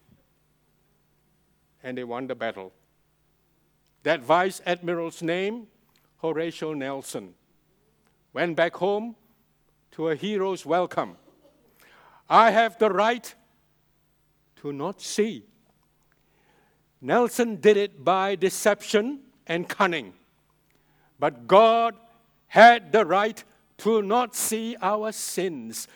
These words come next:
because in him we have redemption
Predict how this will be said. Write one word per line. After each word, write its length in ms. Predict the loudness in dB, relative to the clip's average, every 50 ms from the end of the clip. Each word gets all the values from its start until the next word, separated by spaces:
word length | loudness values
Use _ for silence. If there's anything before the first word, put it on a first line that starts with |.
| -20 _ _
because 520 | -12 -12 -8 -8 -6 -6 -6 -6 -8 -10 -18 _ _ _ _ _ _ _ _ _ _ _ _ _ _ _ _ -2
in 280 | 0 0 0 0 -2
him 560 | -8 -4 0 0 0 0 -2 -6 -8 -10 -12 -16 _ _ _ _ _ _ _ _ -10
we 380 | -2 0 0 0 0 -2 -4 -6
have 480 | -4 -2 0 0 2 0 -2 -4 -8
redemption 880 | -6 -6 -6 -6 -2 -2 -2 0 0 -4 -8 -6 -4 -4 -4 -4 -8 -12